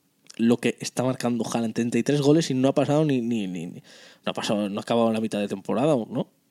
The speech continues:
En febrero empieza la, la otra mitad de temporada. Ni que sea en media temporada, treinta y tres goles.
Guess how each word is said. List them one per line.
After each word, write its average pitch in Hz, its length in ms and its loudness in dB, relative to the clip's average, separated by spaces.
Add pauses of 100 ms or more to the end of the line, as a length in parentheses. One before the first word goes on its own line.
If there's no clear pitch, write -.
(1040)
En 113 100 -10
febrero 127 400 2
empieza 117 280 0
la, 117 160 -4 (160)
la 110 100 -2
otra 107 420 -2
mitad 113 220 -6
de 113 80 -6
temporada. 117 580 2 (120)
Ni 123 180 -6
que - 80 -4
sea - 140 0
en 147 60 -4
media 143 180 2
temporada, 123 300 2
treinta 120 300 -4
y 120 80 0
tres 151 300 2
goles. 127 460 4